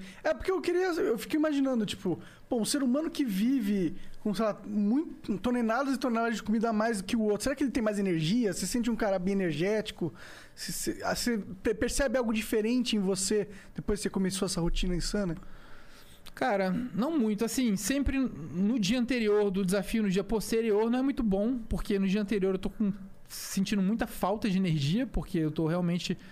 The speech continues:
Speaker 2: sem, é, comida, energia no corpo, né? E depois é justamente a digestão, é um processo que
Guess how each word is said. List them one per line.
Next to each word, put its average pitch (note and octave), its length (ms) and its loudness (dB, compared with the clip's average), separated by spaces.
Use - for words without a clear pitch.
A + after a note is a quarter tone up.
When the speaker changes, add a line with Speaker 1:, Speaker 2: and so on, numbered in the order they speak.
Speaker 2:
sem, F#3+ 800 0
é, D3 200 2
comida, E3 680 2
energia D#3+ 420 2
no D#3+ 80 0
corpo, G3 440 0
né? F#3 180 0
E F3+ 120 2
depois B3+ 600 0
é B3 220 2
justamente B3 380 0
a A#3+ 40 2
digestão, A#3 440 0
é G3 40 2
um F#3 80 0
processo F3+ 440 0
que G#3 260 0